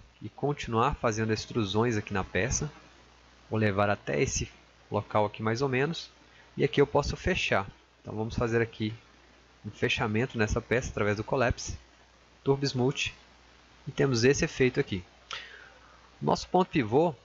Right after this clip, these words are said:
eu vou jogar ele um pouquinho pra trás, vou deixar ele mais ou menos aqui também, tá? Só pra gente poder ter uma noção. E aqui temos o, a inclinação da peça, como ela vai trabalhar.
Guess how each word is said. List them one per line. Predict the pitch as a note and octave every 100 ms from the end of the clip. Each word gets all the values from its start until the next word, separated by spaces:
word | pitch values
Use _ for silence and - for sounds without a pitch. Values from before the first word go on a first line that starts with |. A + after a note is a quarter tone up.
| _
eu | B2+
vou | A2+
jogar | A#2+ C3+ B2+
ele | C3
um | C3
pouquinho | B2 - D#3
pra | F3 B2+
trás, | - G2+ C3 - - - -
vou | G#2
deixar | G#2+ -
ele | G#2
mais | G#2+ C3
ou | B2
menos | G#2 G2+ A#2
aqui | - G#2
também, | - G#2 F#2 G#2 D3+ - - - -
tá? | G2+
Só | - A2+
pra | B2
gente | G#2+ G#2
poder | - G2
ter | F#2+ G2
uma | G2+
noção. | G#2 G2+ - C3 D#3+ - - - - -
E | F#3+
aqui | - C3
temos | - C3 C#3+ D3 - - - - - -
o, | B2+ B2 B2 A#2 G#2+ G#2
a | A2+
inclinação | A2+ C3+ D3 C3 C3
da | C3
peça, | - A2+ - A2
como | - A2+
ela | A#2
vai | A#2+
trabalhar. | B2 B2 C#3+ A#2+ F#2